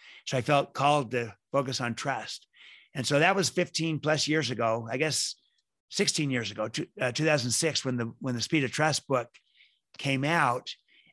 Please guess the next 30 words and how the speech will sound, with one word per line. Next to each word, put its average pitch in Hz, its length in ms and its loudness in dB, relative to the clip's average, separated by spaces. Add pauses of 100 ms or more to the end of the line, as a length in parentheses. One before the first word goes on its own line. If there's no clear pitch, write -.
(180)
And 151 200 0
the 156 100 4
interesting 160 720 2 (280)
thing, 180 220 2
Dustin, 139 380 0
is 135 340 0 (540)
I 135 80 2
recently 180 480 4
put 160 240 0
out 147 160 4
an 131 80 2
updated 143 460 0
edition 135 460 0
of 143 120 -2
the 127 60 -4
Speed 135 220 -6
of 127 80 -8
Trust 131 300 -4
book. 135 220 0 (1200)
And 147 380 2 (440)
I, 151 400 2
I 147 160 4
added 175 340 4
an 143 160 0
afterword. 123 800 -4 (800)
And 127 140 -4
the 143 100 4
afterword 165 500 4
was 135 240 -2
titled, 139 520 0